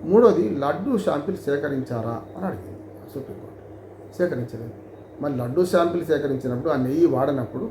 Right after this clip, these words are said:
కల్తీ జరిగిందని ఎట్లా చెప్పగలుగుతున్నారు, ఏ ఆధారాలు చెప్పగలుగుతున్నారంటే ఆధారాలు కూడా చూపించలేకపోయారు. ఈ మూడు ప్రశ్నలతో పాటు ఒక సుప్రీంకోర్టు రా-, రాష్ట్ర ప్రభుత్వం మీద తీవ్రమైన వ్యాఖ్యలు చేసింది. ముఖ్యంగా రాజ్యాంగ పదవిలో ఉన్న ముఖ్యమంత్రి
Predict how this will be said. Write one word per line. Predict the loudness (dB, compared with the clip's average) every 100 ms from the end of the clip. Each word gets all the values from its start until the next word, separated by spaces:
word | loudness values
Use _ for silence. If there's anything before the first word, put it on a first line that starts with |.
| -2
కల్తీ | 0 0
జరిగిందని | 2 0 2 0 0
ఎట్లా | 0 0
చెప్పగలుగుతున్నారు, | 0 0 0 -2 -2 0
ఏ | 2
ఆధారాలు | 2 2 0 0 -2
చెప్పగలుగుతున్నారంటే | -2 -2 -2 -4 -4 -4 -4 -4 -8 -16 -10 -2
ఆధారాలు | 2 2 2 0
కూడా | 0
చూపించలేకపోయారు. | -2 -4 -6 -6 -10 -12 -12 -12 -12 -6
ఈ |
మూడు | -2 2 2
ప్రశ్నలతో | 2 -2 -4 -4
పాటు | -4 -4 -4 -4 -6 -8 -16 -16 -16 -16 -18 -18 -12
ఒక | -10 -6 -4 -4 -8 -16 -16 -12
సుప్రీంకోర్టు | 0 2 4 2 0 -2 -4 -8 -16 -12 -4
రా-, | -2 0
రాష్ట్ర | -2 -2
ప్రభుత్వం | -2 0 0 0
మీద | 0 0 -2 -8 -16 -12 -2
తీవ్రమైన | 2 2 2
వ్యాఖ్యలు | 2 -2 -2 -4
చేసింది. | -4 -8 -8 -10 -8
ముఖ్యంగా | -8 -4 0 2
రాజ్యాంగ | 2 2 2 2 2
పదవిలో | 2 2 4
ఉన్న | 2 2
ముఖ్యమంత్రి | 0 -2 -2 0 0 -2